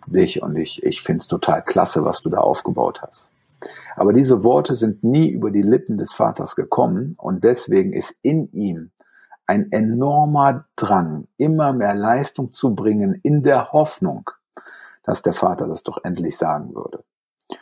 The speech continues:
Und als das erkannt wurde, als das ihm klar wurde, als das in seinem Bewusstsein angekommen war, konnte er zum ersten Mal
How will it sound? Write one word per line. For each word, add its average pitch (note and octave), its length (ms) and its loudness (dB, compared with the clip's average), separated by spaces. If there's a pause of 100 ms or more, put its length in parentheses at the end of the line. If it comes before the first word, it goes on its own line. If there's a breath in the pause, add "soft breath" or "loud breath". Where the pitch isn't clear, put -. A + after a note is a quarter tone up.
(240 loud breath)
Und G#2 140 2
als A2 260 2
das C#3+ 260 4
erkannt C3 540 4
wurde, G2+ 460 2
als G2 280 -10
das A#2 300 2
ihm A#2 220 -6
klar A#2 420 0
wurde, F2+ 300 -6
als - 240 -8
das - 260 0
in G2+ 140 -6
seinem F#2+ 340 0
Bewusstsein G2 800 2
angekommen D3 800 0
war, D#3+ 440 2 (680 soft breath)
konnte C#3 440 0
er A2 160 -4
zum E2 280 -6
ersten G#2+ 640 2
Mal F#2+ 480 0